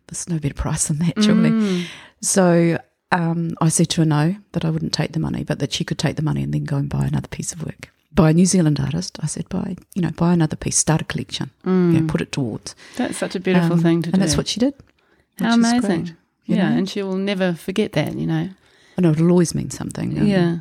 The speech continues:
Speaker 1: and, you know, it starts somebody learning that they can do it, and that just putting a little bit aside might mean that you do have real art on your
Speaker 2: Mm.
Speaker 1: wall that you can
Speaker 2: Mm.
Speaker 1: relate to.
Speaker 2: And how
Speaker 1: Mm.
Speaker 2: special to sort of bring something into her life that gives her so much joy.
Speaker 1: It's quite humbling.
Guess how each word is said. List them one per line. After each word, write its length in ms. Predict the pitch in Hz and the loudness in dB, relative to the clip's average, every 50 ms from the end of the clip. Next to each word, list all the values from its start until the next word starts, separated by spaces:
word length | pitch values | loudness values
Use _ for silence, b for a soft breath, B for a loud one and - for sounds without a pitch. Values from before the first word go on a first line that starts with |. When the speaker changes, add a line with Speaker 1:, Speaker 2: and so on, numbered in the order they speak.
| - - | -2 0
Speaker 1:
and, 340 | 160 156 160 156 156 151 - - | 0 0 0 -2 -4 -6 -2 -2
you 80 | 170 | 0
know, 100 | 160 139 | 0 0
it 160 | 135 135 - - | -2 -2 -4 -6
starts 380 | - - 151 147 - - - | 0 0 0 0 0 -4 -6
somebody 420 | - - 160 156 147 156 156 151 147 | -2 0 0 0 2 0 0 0 0
learning 420 | 156 147 147 147 151 143 135 143 | 2 4 4 4 4 2 0 0
that 200 | 139 101 - - | -2 -2 0 2
they 160 | 156 156 151 | 2 2 2
can 400 | - - - 165 165 156 131 131 | 2 2 2 4 4 4 2 0
do 120 | 135 - - | -4 -6 -6
it, 180 | - 160 - - | -6 -8 -6 0
and 160 | - 143 139 139 | 2 2 4 4
that 200 | 123 - - - | 2 -2 0 0
just 160 | 160 - - | -2 0 0
putting 240 | - 185 170 165 156 | 0 2 2 2 4
a 20 | |
little 200 | 151 156 147 143 | 2 2 2 2
bit 120 | 147 143 - | 0 -2 -4
aside 400 | - - - 143 143 139 147 143 | -2 -4 -2 -2 -2 -2 -2 0
might 280 | 135 147 147 - - | 0 2 2 0 2
mean 180 | 127 143 143 139 | 2 0 2 2
that 180 | 131 - - - | 0 -2 -2 -4
you 60 | 143 | -2
do 220 | - 143 143 135 139 - | 0 2 0 0 0 -2
have 180 | 127 131 139 | -4 -4 -2
real 180 | 143 127 120 123 | -2 -2 -2 -2
art 180 | 117 120 - 185 | -4 -2 2 2
on 60 | 196 | 2
your 100 | 202 196 190 180 175 | 4 4 4 4 2
Speaker 2:
Mm. 40 | 170 165 | 2 0
Speaker 1:
wall 100 | 175 135 120 | -2 -2 -2
that 200 | 113 - - - | -4 -4 -2 -4
you 80 | 135 | -4
can 300 | - - 185 185 185 180 | -2 2 2 2 2 2
Speaker 2:
Mm. 20 | 175 | 2
Speaker 1:
relate 240 | 165 170 180 185 - | 2 2 2 0 -2
to. 120 | - - 139 - _ _ _ b b b b b b b b b | -4 -6 -6 -6 _ _ _ b b b b b b b b b
Speaker 2:
And 140 | 180 175 180 | -2 -2 0
how 120 | 180 151 | 2 2
Speaker 1:
Mm. 40 | 143 | 0
Speaker 2:
special 420 | 143 - 180 185 180 - 170 156 151 | 0 0 0 -2 0 0 0 -2 0
to 260 | - 143 147 156 156 | -2 -2 0 0 -2
sort 220 | 160 - - 139 | -2 -4 -6 -6
of 100 | 147 143 | -6 -2
bring 200 | - 165 160 165 | 0 2 2 2
something 380 | 160 - 160 156 151 156 151 156 | 2 2 0 0 0 0 0 0
into 220 | 151 156 156 160 175 175 | 0 0 -2 -2 -2 0
her 180 | 180 175 170 | 2 2 4
life 420 | 160 165 170 170 165 165 165 - - | 4 4 4 4 4 2 2 0 -4
that 160 | 143 - - - - - - - | -6 -6 -6 -12 -20 -20 -10 -2
gives 220 | - 190 170 - | -2 -2 0 0
her 100 | - 170 | -2 -2
so 160 | 165 - 180 170 | 0 2 2 2
much 240 | 165 - - - | 2 2 -2 -6
joy. 460 | - - 185 180 180 185 175 175 180 180 b b b b b b b b | -4 -2 -2 0 0 0 0 0 -2 -4 b b b b b b b b
Speaker 1:
It's 220 | - 226 - - | 2 2 2 2
quite 240 | - - 220 - - | 0 2 0 2 2
humbling. 540 | 175 196 208 202 190 170 143 131 135 139 | 2 2 2 4 4 4 2 2 0 -4